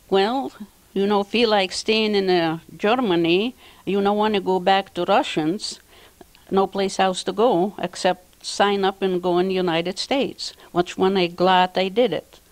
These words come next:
I really appreciate. The people were nice. They helped me out. I have four kids, and thanks to Frank Neverett and Missus Neverett, they gave me, begin the life.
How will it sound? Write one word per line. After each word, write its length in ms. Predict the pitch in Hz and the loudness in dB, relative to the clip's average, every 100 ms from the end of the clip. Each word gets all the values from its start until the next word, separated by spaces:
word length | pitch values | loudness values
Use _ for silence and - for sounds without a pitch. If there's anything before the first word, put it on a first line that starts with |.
| _ - | _ -4
I 120 | 170 | -2
really 260 | 175 175 190 | 0 0 -4
appreciate. 800 | 190 226 240 - 175 156 - - - - - - - - 180 | -4 -4 -4 -2 0 0 -2 -6 -16 -20 -20 -20 -20 -20 -4
The 200 | 175 165 - - | -2 -2 -6 -2
people 360 | 185 185 214 208 | 0 0 -2 2
were 180 | 208 202 | 0 2
nice. 640 | 196 196 214 226 - - | 2 2 0 -4 -8 -8
They 140 | - 147 | -2 0
helped 300 | 165 185 185 | 2 0 -2
me 180 | 220 220 | -2 0
out. 360 | 196 208 226 - | 0 0 -4 -8
I 120 | 131 127 | -6 -2
have 320 | 147 175 185 | -2 -2 -2
four 200 | 208 214 | -2 -2
kids, 580 | - 202 208 226 - - | 0 0 2 0 -2 -6
and 160 | - - - - | -8 -10 -20 -4
thanks 360 | 170 185 214 - | 2 2 2 -4
to 100 | 208 | -10
Frank 400 | - 214 233 220 | -4 -2 -2 -2
Neverett 760 | 202 190 208 208 214 - - - | 0 2 0 -2 -2 -6 -18 -14
and 300 | - 175 196 | -6 -2 0
Missus 320 | 202 214 214 202 | 0 -2 -4 0
Neverett, 500 | 196 196 202 220 - - - - - - | 0 0 -2 -4 -4 -20 -20 -20 -8 -2
they 80 | |
gave 240 | 175 180 185 | 0 0 2
me, 280 | 208 208 190 - - - _ _ 175 | 2 0 -2 -10 -20 -20 _ _ -2
begin 340 | 180 202 202 | 0 2 0
the 100 | 190 | 0
life. 520 | 185 147 123 143 - | 0 0 -2 -6 -12